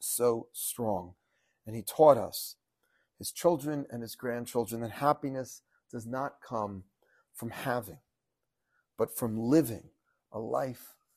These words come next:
devoted to certain values and principles and becoming good with what you've got. I'm sure when he davened, he prayed for more,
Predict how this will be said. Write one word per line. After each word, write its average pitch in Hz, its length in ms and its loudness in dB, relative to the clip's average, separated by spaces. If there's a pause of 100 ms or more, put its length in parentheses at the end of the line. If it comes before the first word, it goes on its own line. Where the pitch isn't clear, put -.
(200)
devoted 135 480 -2
to 117 100 -14
certain - 340 -8
values 117 640 -4
and 98 140 -14
principles 135 760 -4 (460)
and 107 100 -8
becoming 113 480 -4
good 131 380 2 (100)
with 110 200 -12
what 107 200 -8
you've 95 160 -10
got. - 280 -4 (680)
I'm 113 100 -10
sure 196 240 2
when 175 140 2
he 151 80 -2
davened, 131 640 -2 (920)
he 131 140 -6
prayed 139 680 2
for - 180 -8
more, 107 420 -6